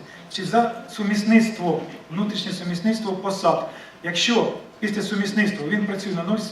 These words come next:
на нуль п'ять на одній посаді, на нуль двадцять п'ять на іншій посаді, і загальна сума міні-, е, з двох посад менше, ніж мінімальна, донараховуєте до мінімальної. Як відображати в таблиці шостій додатку четвертого,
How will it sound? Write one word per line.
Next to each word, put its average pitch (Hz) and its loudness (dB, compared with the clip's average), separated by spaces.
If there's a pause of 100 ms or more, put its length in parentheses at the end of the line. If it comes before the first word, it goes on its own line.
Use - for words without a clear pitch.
(160)
на 190 -2
нуль 202 2
п'ять 165 -2
на 175 -4
одній 170 0
посаді, 214 0
на 175 -4
нуль 196 -2
двадцять 170 -6
п'ять 156 -6
на 160 -4
іншій 214 -2
посаді, 220 0 (300)
і 190 -2
загальна 190 2
сума 185 -2
міні-, 175 -4
е, 160 -4 (420)
з 135 -14
двох 214 0
посад 165 -2 (240)
менше, 196 2
ніж 165 -4
мінімальна, 214 4
донараховуєте 175 -2
до 170 -6
мінімальної. 151 -4 (460)
Як 202 2
відображати 185 0
в 160 -10
таблиці 185 -6
шостій 175 -4
додатку 160 -6
четвертого, 185 -4